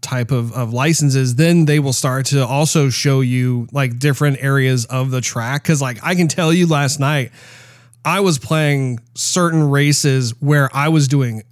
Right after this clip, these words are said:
I mean, literally, I was doing corkscrews like a jet. I was doing loop-de-loops. I was, like, doing crazy bankings around, like, the volcano. And, like, there were multiple instances where I found myself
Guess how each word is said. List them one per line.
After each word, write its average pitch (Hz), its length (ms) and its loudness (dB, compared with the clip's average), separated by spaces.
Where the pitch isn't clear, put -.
I 151 60 0
mean, 139 180 2
literally, 160 340 4
I 131 100 -4
was 156 120 4
doing 131 220 2
corkscrews 170 880 2
like 127 120 0
a 117 60 -4
jet. 147 580 0
I 151 140 -2
was 151 160 2
doing 127 260 0
loop-de-loops. 170 600 2
I 156 140 0
was, 165 200 2
like, 135 200 0
doing 143 280 2
crazy 202 840 0
bankings 151 560 2
around, 139 320 2
like, 131 160 -2
the 131 80 -2
volcano. 165 840 2
And, 139 120 0
like, 120 160 -4
there 202 140 4
were 285 80 2
multiple 190 400 0
instances 160 640 0
where 151 180 0
I 156 140 0
found 196 220 -2
myself 170 340 0